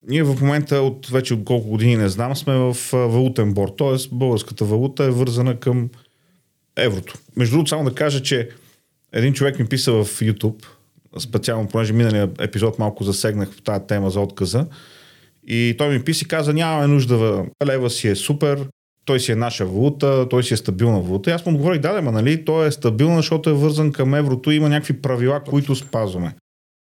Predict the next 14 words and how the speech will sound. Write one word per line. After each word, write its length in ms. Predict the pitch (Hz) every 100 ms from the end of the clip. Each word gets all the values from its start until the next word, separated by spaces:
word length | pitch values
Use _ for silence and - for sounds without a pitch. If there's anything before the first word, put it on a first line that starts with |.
| _ 147
И 80 |
аз 140 | 175 -
се 100 | 156
замислих: 340 | 160 180 143
Добре, 380 | 127 135 170 - _ _ _ _ -
какъв 380 | 107 - 208 208
ще 200 | - 185
е 140 | 156
плюса, 520 | 180 202 190 170 196 -
ако 260 | 143 143 139
така 240 | 131 165 180
или 80 |
иначе 320 | 180 170 160 143
сме 480 | 143 131 110 92